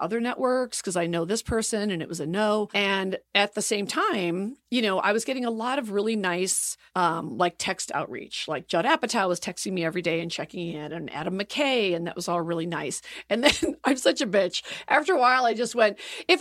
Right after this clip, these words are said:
only one of you knew a really powerful producer that could give me five <laughs> lines in a film and maybe help me a little bit." And then, you know, but anyway, Alec Baldwin was reaching out and, you know, saying, you know, basically, "This is not what we do in America."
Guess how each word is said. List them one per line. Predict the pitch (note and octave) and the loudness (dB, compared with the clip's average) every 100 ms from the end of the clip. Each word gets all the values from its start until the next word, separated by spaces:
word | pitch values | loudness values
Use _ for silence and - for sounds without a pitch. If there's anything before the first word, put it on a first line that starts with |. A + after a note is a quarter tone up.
| - | 8
only | G#4 B4 B4+ A#4 F#4+ | 6 8 8 8 6
one | G4+ G#4+ | 4 4
of | |
you | E4 F#4 | 4 4
knew | E4 E4 | 6 6
a | D#4+ | 4
really | C4 C#4+ E4 | 6 4 4
powerful | A#3+ C#4 C4 D4+ | 4 4 4 0
producer | - D4+ D4 C#4+ - | 0 0 2 2 2
that | G3 G3+ | 2 2
could | A#3+ F#3+ | 4 6
give | C4+ | 6
me | C#4+ | 6
five | A3+ C4+ B3+ C#4 | 8 10 10 8
<laughs> | D4 | 8
lines | C#4 D4 C#4+ | 8 8 6
in | D4+ | 4
a | |
film | - E4+ D4 B3+ D#4+ A3 | 4 6 8 8 6 4
and | A3 | 2
maybe | A#3+ B3 D4+ | 4 4 6
help | D#4 E4 | 6 4
me | C4+ | 4
a | B3 | 4
little | A#3+ A3+ | 6 4
bit." | G#3+ G#3 F#3+ - | 6 6 6 2
And | G#3+ | 2
then, | G#3 G3+ | 2 2
you | G#3 | 0
know, | C3 - - - - | -2 -6 -12 -12 2
but | C4 | 6
anyway, | D4 D4+ B3 A#3 A3+ | 6 8 6 6 4
Alec | G#3 B3 | 4 4
Baldwin | A3 A3 B3+ | 4 4 2
was | C4 G3+ | -2 0
reaching | G3+ - F#3+ | -2 -2 -6
out | D#3 D#3+ G#3 - | -6 -2 -4 -4
and, | G3 F#3 E3+ E3+ F3 - _ - | -6 -2 0 -2 -4 -8 _ -4
you | G#3+ | -2
know, | D3 D#3 C#3+ - - | -2 -4 -6 -10 -8
saying, | - A#3+ G3+ F#3+ F#3+ F#3 - _ G3+ F3+ | -2 2 2 2 0 -2 -6 _ -14 -2
you | C#4 G#4+ | 2 4
know, | |
basically, | C4+ C4+ E4 A#3 G#3+ | 4 2 0 -2 -2
"This | F#3 A3+ B3 | 0 -2 -2
is | |
not | A#3+ A3 | 0 0
what | G#3 | 0
we | G3 | -2
do | F#3 | 0
in | F3 | 0
America." | E3 D3 - - | -2 -6 -6 -10